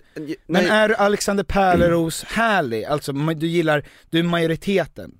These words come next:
Speaker 2: Du är fem-, du känner att du är sextio procent.
Speaker 1: Jag känner att
Speaker 2: Du vill väl till sextio procent av människor.
Speaker 1: Jag känner typ att jag är rätt egoistisk.
Speaker 2: Mm.
Speaker 1: Och, eh, sen, sen i andra vågen där så,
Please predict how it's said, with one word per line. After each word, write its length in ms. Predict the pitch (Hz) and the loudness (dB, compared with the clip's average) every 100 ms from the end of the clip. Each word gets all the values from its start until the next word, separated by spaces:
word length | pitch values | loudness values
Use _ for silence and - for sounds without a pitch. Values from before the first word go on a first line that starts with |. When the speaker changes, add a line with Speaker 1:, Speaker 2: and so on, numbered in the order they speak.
| _ | _
Speaker 2:
Du 80 | 151 | -8
är 40 | |
fem-, 340 | - 170 160 - | -2 -2 -2 -8
du 120 | - 165 | -4 -2
känner 320 | 185 170 160 | 0 0 -2
att 80 | 147 | -4
du 80 | |
är 40 | 147 | -6
sextio 600 | - - 160 - - 143 | -8 -8 -8 -8 -10 -6
procent. 520 | 151 165 - - - - | -4 -4 -4 -10 -20 -10
Speaker 1:
Jag 280 | 151 170 185 | 0 0 2
känner 360 | 208 214 208 | 0 0 0
att 420 | 180 175 - - - | 0 0 -4 -16 -6
Speaker 2:
Du 140 | 165 | -2
vill 220 | 175 175 | 0 0
väl 300 | 160 185 175 | 2 2 2
till 160 | - 165 | 0 -6
sextio 360 | 170 - - 104 | -6 -6 -8 -6
procent 380 | 135 151 117 113 | -4 -4 -6 -6
av 60 | |
människor. 400 | 123 123 120 - - - - _ _ _ _ _ _ _ _ | -6 -6 -8 -14 -20 -20 -20 _ _ _ _ _ _ _ _
Speaker 1:
Jag 240 | 151 165 175 | -2 -2 0
känner 260 | 214 208 | -2 -2
typ 240 | 165 151 147 | -2 -2 -2
att 160 | 131 | -2
jag 180 | 143 143 | 0 0
är 40 | |
rätt 200 | 135 139 - | 0 -4 -6
egoistisk. 1080 | 143 139 147 170 - - 117 127 - - - _ 120 | -8 -4 -4 -4 -8 -8 -8 -8 -12 -18 -20 _ -6
Speaker 2:
Mm. 240 | 147 180 - _ _ - | -6 -6 -12 _ _ -10
Speaker 1:
Och, 460 | 139 139 - - 147 | -6 -6 -8 -12 -4
eh, 240 | 139 131 - _ | -2 -4 -8 _
sen, 440 | - 151 151 147 - _ _ _ _ _ _ _ _ | -8 -4 -4 -6 -10 _ _ _ _ _ _ _ _
sen 280 | - 170 147 | -6 -6 -4
i 120 | 151 | -6
andra 440 | 147 151 143 131 135 | -4 -2 -2 -2 -4
vågen 460 | 151 180 151 131 | -2 -2 0 -2
där 260 | 117 113 110 | -4 -6 -8
så, 480 | - 123 120 117 | -10 -8 -6 -6